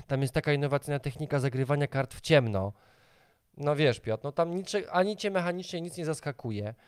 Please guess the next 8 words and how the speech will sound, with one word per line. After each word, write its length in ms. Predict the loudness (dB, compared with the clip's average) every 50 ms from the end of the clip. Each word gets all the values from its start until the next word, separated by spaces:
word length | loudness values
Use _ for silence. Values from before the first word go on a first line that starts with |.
| -20 -20 -20 -2
Tam 280 | 0 0 0 0 -2 -10 -12 _ _ _ _
robotę 460 | -6 2 2 4 4 4 0 2 0
robi 200 | -2 -2 -4 -8
klimat 520 | -12 -14 -10 -8 -2 0 2 2 2 0 -4 -16
i 100 | -8 -4
to, 120 | -4 -4
co 180 | -2 -2 -6 -6
gr-, 200 | -4 -6 -8